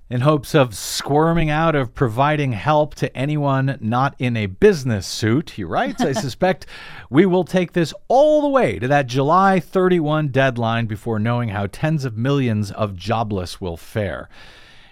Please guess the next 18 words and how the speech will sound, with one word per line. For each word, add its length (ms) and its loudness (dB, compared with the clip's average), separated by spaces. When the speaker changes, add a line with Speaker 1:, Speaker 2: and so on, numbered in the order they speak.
Speaker 1:
It's 160 -6
shockingly 880 0
irresponsible, 800 0
he 120 -2
says, 460 0
but 240 -2
also 480 -2
how 420 -2
Congress 580 -8
operates. 600 -8
It 140 0
is. 180 -2
Just 280 -8
wait 200 -4
until 220 -8
the 80 -6
very 340 -2
end. 220 -10